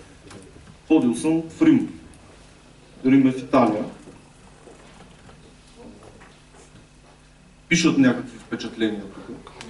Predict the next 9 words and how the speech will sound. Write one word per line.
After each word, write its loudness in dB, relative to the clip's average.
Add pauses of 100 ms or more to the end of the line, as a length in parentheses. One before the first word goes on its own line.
(140)
защото -8
много -6
съм -10
се -10
впечатлил. -2 (1400)
И 4 (680)
казвам, 4
окей, 4 (500)
запис. 0